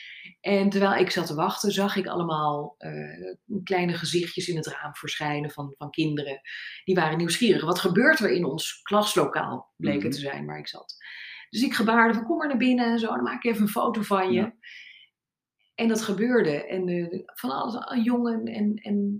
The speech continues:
Speaker 1: en nog jonger en pubers, alles kwam voor mijn lens. Aantal jongens die, eh, die echt van die, van die krijgertjes in de dop waren, weet
Speaker 2: Ja.
Speaker 1: je, met speren en zwaarden en dingen, traditionele
Speaker 2: Ja.
Speaker 1: kleding. En toen kwam er een meisje met een rugzak.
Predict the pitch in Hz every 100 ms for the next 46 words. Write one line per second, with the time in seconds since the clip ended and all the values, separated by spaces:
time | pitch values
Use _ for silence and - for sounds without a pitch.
0 | - 202 202 202 202 190 185 185 185 180
1 | 180 190 _ - 214 180 165 175 - -
2 | 214 202 - 175 175 165 151 147 170 220
3 | - - _ - - - _ _ - 185
4 | 180 180 196 165 156 180 165 160 147 139
5 | 139 160 - - - - - 156 143 -
6 | 147 - - 175 202 - 170 - 170 165
7 | 147 180 165 160 151 151 151 143 - 151
8 | 147 - - 208 180 170 151 - 156 165
9 | 160 156 151 147 160 170 180 151 - -
10 | - 196 170 165 165 202 175 170 156 151
11 | 156 _ - - - - - _ _ -
12 | 226 220 202 175 170 147 143 143 143 170
13 | 233 - 277 - -